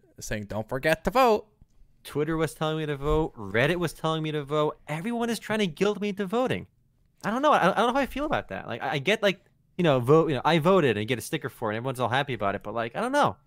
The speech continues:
Speaker 2: You know, I feel like I should be pushed to vote. I think Steam has been good about that. I don't, I don't think Steam told me to vote. So good for Steam.
Speaker 1: Good job, Steam. I've actually,
Speaker 2: Yeah.
Speaker 1: I'm actually gonna, uh, vote Republican just to punish, 'cause I know all these, all these sites, Discord or whatever,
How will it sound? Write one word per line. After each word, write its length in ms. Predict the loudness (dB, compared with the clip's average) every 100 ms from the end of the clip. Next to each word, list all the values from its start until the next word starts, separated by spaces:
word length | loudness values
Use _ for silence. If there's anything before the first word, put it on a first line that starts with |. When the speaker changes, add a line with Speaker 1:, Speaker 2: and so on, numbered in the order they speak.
| -8
Speaker 2:
You 60 | -4
know, 40 |
I 40 | -2
feel 180 | 2
like 240 | 2 0 -12 -20 -18 -16 -14 -10
I 60 |
should 160 | -6 -2
be 100 | -2
pushed 360 | 0 -2 0 -2
to 80 |
vote. 120 | -2 0
I 120 | 0
think 220 | -2 -4 -8 -12
Steam 640 | -8 -8 -2 2 4 2 -2 -12 _ -4
has 160 | 0
been 140 | 0 0
good 140 | 2
about 200 | 2 2
that. 140 | 2 0
I 20 |
don't, 100 | 2
I 60 |
don't 80 | 0
think 140 | 0 -2
Steam 180 | -2
told 180 | -2 -2
me 60 | -2
to 60 |
vote. 220 | -2 -4 _
So 180 | -8 -8
good 180 | -6 -6
for 80 | -6
Steam. 300 | -6 -8 -10 _ -10
Speaker 1:
Good 120 | -2
job, 180 | -2 -2
Steam. 240 | -10 -10 -12 _ -2
I've 120 | 4 6
actually, 340 | 6 4 0
Speaker 2:
Yeah. 80 | 4
Speaker 1:
I'm 80 | 4
actually 260 | 4 2
gonna, 400 | 0 2 0 -2 -8 _ _ _ _ -4
uh, 300 | 0 2 2
vote 220 | 4 2
Republican 640 | 10 10 10 0 -2 -4 -4 -18 -6
just 340 | 4 6 6
to 80 | 0
punish, 400 | 8 8 8 -4
'cause 120 | 4
I 100 | 6
know 140 | 8 6
all 40 |
these, 160 | 6 0 6
all 160 | 8
these 160 | 8 6
sites, 300 | 2 2 -2
Discord 340 | -6 -2 -2
or 40 | 0
whatever, 260 | -2 -4